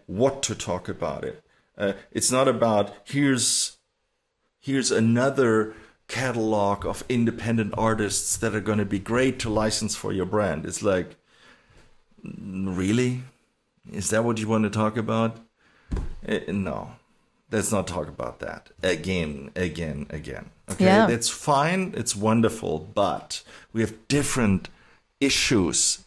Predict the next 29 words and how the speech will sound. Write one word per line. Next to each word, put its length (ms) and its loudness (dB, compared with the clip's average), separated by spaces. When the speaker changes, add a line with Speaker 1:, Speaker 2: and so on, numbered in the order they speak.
Speaker 1:
different 460 2
problems 680 4
to 140 0
solve, 840 2
and, 380 2
and 140 2
that 140 6
are 200 2
right 400 2
in 140 0
the 80 0
center 800 2
of, 440 -2
of 400 -4
what 340 0
a 40 4
C 360 2
M 160 0
O 200 2
needs 400 2
to 600 -6
do, 300 -2
you 80 -4
know, 300 -2
and 140 2
needs 260 2
to, 540 -4
to 180 -4
understand. 760 -4